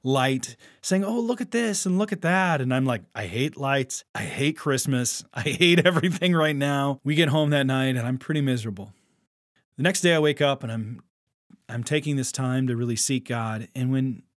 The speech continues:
details of this letter come out, Route eighty-three,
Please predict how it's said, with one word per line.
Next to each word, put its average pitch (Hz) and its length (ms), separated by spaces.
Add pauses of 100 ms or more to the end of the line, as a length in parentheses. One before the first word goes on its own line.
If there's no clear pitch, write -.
(120)
details 147 600
of 120 140
this 117 180
letter 127 500
come 113 200
out, 90 180 (960)
Route 143 300
eighty-three, 139 680